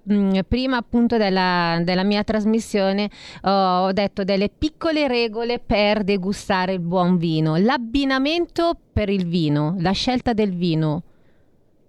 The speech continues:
è necessariamente condizionata dalla portata oppure no?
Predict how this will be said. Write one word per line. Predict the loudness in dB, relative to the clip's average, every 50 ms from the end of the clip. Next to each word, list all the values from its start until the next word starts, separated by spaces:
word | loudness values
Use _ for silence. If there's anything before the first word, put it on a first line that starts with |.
| _ _ _ _
è | -2 0
necessariamente | 0 0 0 0 -2 -2 0 0 0 0 0 0 0 0 0 0 0 0 0 0 _ -2 -2 0
condizionata | 0 0 0 0 0 0 -2 -2 -2 -2 0 0 0 0 0 0 -2 -2 0
dalla | 0 0 0 0
portata | 0 0 0 0 0 -2 -2 -2 -2 -2 -2 -2 -2 0 0 0 -2 -4 -4
oppure | -2 -2 -2 -2 _ 0 0 2 2 2 2 0
no? | 0 0 0 -2 -2 -4